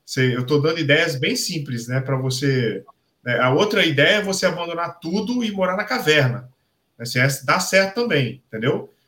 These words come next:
Mas, assim, é, é, é, é muito preocupante, porque isso es-, extrapola qualquer limite que a gente tem. Né? Assim, é coisa, é coisa de você ver, receber um vídeo, "Abre a porta da sala, deixa aberta aí que eu tô subindo", da sua mãe.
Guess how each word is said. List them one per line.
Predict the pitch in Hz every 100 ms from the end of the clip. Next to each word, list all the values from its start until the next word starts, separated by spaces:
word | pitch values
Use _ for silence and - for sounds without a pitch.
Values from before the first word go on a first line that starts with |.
| _ -
Mas, | 151
assim, | 185 202 170 - - _ _ _
é, | 135
é, | 127 143 131 127
é, | 147 147 147
é |
muito | 170 190
preocupante, | 208 202 - 214 196 -
porque | - 127 139 139 131 113 104 - _ _ -
isso | 127 147 139 202
es-, | 190 - -
extrapola | 139 - 180 180 180 196
qualquer | 185 196 233
limite | 196 190 202
que | 226
a |
gente | 202 214 -
tem. | 135 113 - _ _ _ -
Né? |
Assim, | 135 156
é | 147 147
coisa, | 185 190 -
é | 160
coisa | 190 196
de | 208
você | 202 190
ver, | 185
receber | 190 196 208
um | 190
vídeo, | 180 147 131 - _ _
"Abre | 135 180 170 151
a |
porta | 190 185 185
da | 165 160
sala, | - 170 180
deixa | 185 180
aberta | 170 170 175 180
aí | 180
que | 190
eu |
tô | 185
subindo", | 180 185 139 151 143
da | 131
sua | 135 147
mãe. | 131 117 101